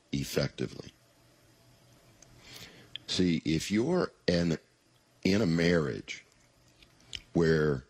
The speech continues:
you're an A-type, and we'll just choose one example, and your wife is a B-type, do you realize that you're in the best possible situation you could be in?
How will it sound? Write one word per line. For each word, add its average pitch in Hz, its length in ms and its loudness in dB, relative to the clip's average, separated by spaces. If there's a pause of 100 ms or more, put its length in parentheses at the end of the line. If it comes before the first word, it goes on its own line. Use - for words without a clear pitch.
(100)
you're 95 300 2
an 139 80 4
A-type, 87 640 0 (500)
and 76 540 0 (200)
we'll 85 120 2
just 82 180 -2
choose 80 240 -2
one 85 160 2
example, 71 640 -4 (560)
and 80 100 2
your 76 120 2
wife 98 520 2
is 82 160 -2
a 80 80 0
B-type, 67 720 0 (1600)
do - 100 -2
you 160 80 2
realize 131 500 2
that - 200 -2 (180)
you're 101 180 2
in 101 100 2
the 76 80 0
best 82 440 0
possible 78 460 0
situation 76 680 -2
you 69 100 -4
could 71 140 -4
be 71 200 -2
in? 78 220 -4